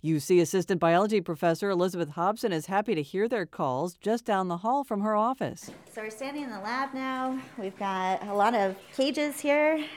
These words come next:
Speaker 2: uh, with forty-seven bobwhite quail,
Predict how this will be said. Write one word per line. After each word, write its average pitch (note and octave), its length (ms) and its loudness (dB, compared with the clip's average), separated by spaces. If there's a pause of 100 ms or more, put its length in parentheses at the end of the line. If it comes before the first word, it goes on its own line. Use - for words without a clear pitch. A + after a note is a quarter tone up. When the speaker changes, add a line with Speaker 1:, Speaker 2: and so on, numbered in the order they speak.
Speaker 2:
uh, F#3+ 300 -2
with F#3 140 -2
forty-seven B3+ 880 2 (680)
bobwhite A3+ 440 2
quail, F#3+ 440 4